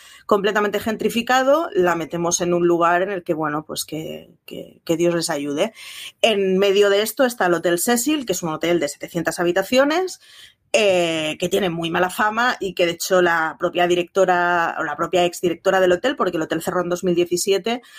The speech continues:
hay un momento que dice que en los diez años en que ella llegó a trabajar en el hotel, eh, llegó a, llegó a tener como ochenta casos, eh, ochenta asesinatos que reportar, o se-,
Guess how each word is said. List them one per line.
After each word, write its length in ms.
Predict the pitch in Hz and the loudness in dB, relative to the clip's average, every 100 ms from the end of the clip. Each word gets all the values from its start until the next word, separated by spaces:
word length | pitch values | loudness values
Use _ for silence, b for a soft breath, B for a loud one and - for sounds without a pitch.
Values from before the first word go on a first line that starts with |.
| B B | B B
hay 160 | 196 | 2
un 60 | 196 | 2
momento 240 | 185 185 | 2 0
que 80 | 185 | 2
dice 240 | 180 185 | 2 2
que 80 | 214 | 0
en 100 | 226 | 2
los 160 | 170 160 | 2 2
diez 260 | 196 190 | 0 0
años 380 | 202 202 220 226 | 0 -2 -2 -2
en 140 | 196 175 | -2 -4
que 100 | 170 | -4
ella 340 | 165 165 165 | -2 -2 -2
llegó 300 | 160 160 160 | -2 -4 -2
a 120 | 160 | -2
trabajar 480 | 160 160 165 - 170 | -2 -6 -6 -4 -2
en 140 | 165 165 | -2 -2
el 120 | 170 | -2
hotel, 460 | 170 185 196 220 - - | 2 2 2 0 -6 -2
eh, 560 | 185 175 175 165 160 160 160 151 147 - | 2 2 0 0 -2 -2 -4 -4 -10 -10
llegó 560 | 180 190 170 175 170 | 0 0 4 4 4
a, 640 | 175 175 170 170 165 165 170 _ B B B B | 4 2 2 2 0 -2 -6 _ B B B B
llegó 600 | 214 196 208 180 190 185 | 0 4 4 4 4 4
a 540 | 185 175 170 165 160 160 156 151 _ | 4 2 2 0 -2 -4 -10 -14 _
tener 420 | - 180 175 190 185 | 0 2 2 0 -2
como 300 | 185 175 160 | -2 0 -2
ochenta 580 | 160 175 180 180 170 | -2 -2 -2 0 -2
casos, 800 | 170 175 170 - 180 180 - - | -2 -6 -4 0 0 0 -6 -12
eh, 460 | - 160 156 151 151 | -6 -4 -2 0 0
ochenta 420 | 151 - 180 175 | 2 0 -2 -2
asesinatos 840 | 180 196 185 190 180 175 185 190 - | -4 -2 0 0 2 2 2 2 -2
que 340 | 175 160 156 | -4 -4 -4
reportar, 640 | 135 160 139 151 - 165 | -4 -4 -2 -4 -2 -2
o 160 | 160 143 | 0 -4
se-, 260 | - 170 | -6 -8